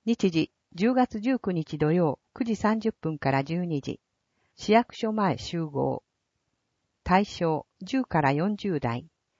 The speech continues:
なお、小学生以下は保護者同伴。定員、先着四十人。持ち物、スマートフォン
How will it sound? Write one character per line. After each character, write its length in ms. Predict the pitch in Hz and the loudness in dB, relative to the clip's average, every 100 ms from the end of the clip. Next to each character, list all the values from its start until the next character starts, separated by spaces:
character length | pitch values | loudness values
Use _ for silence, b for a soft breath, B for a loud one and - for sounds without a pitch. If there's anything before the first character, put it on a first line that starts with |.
| _ _ _ _ | _ _ _ _
な 160 | 190 175 | 2 2
お、 140 | - _ | 0 _
小 240 | - 233 | -2 0
学 240 | 262 262 - | 2 0 0
生 200 | 233 220 | 2 2
以 100 | 214 | 4
下 140 | 160 | 2
は 120 | 143 | 2
保 120 | 135 175 | 0 -4
護 100 | 214 | -4
者 180 | 143 | -2
同 200 | 131 143 | -2 -2
伴。 340 | 165 147 127 113 _ _ _ _ _ _ _ _ _ | -4 -8 -8 -12 _ _ _ _ _ _ _ _ _
定 260 | 196 190 | 4 6
員、 260 | 190 175 175 _ - _ _ _ | 4 -2 -8 _ -20 _ _ _
先 220 | - 240 | 0 0
着 320 | - 208 - | 4 2 2
四 240 | 196 226 220 | 0 0 0
十 240 | 220 190 | -2 -2
人。 300 | 151 131 131 _ _ _ _ _ _ | -2 -4 -6 _ _ _ _ _ _
持 140 | 180 202 | -4 -2
ち 140 | - | 0
物、 360 | 240 170 135 - _ _ _ | -2 0 -4 -6 _ _ _
ス 140 | - 214 | -6 4
マ 160 | 240 | 4
ー 40 | 254 | 4
ト 140 | 240 | -2
フ 120 | - | -2
ォ 40 | 151 | -4
ン 140 | 139 | -4